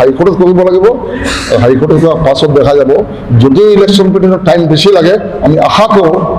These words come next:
যে বৰ্তমানে যিটো ছিষ্টেম, ছিষ্টেমত কাৰণ নৰ্মেলি হাইকোৰ্টত কৰে কি, ইলেকশ্যন পিটিশ্যন যিকোনো পাৰ্টিকুলাৰ জজক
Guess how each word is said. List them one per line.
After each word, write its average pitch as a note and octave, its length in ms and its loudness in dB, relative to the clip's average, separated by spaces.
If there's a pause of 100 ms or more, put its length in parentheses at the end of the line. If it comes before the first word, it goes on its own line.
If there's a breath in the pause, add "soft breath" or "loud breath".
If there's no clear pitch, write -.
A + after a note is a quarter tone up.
(460)
যে C#3 160 2
বৰ্তমানে F3 500 0 (420)
যিটো D#3 200 0 (100)
ছিষ্টেম, E3 340 0 (120)
ছিষ্টেমত D#3 440 -2
কাৰণ - 220 0
নৰ্মেলি F3 420 2 (440)
হাইকোৰ্টত F3+ 480 0
কৰে F3 200 0
কি, G3 100 0 (480)
ইলেকশ্যন G3 320 0 (100)
পিটিশ্যন F#3 320 2 (140)
যিকোনো F3+ 260 -2 (160)
পাৰ্টিকুলাৰ E3+ 420 0 (120)
জজক D#3 300 2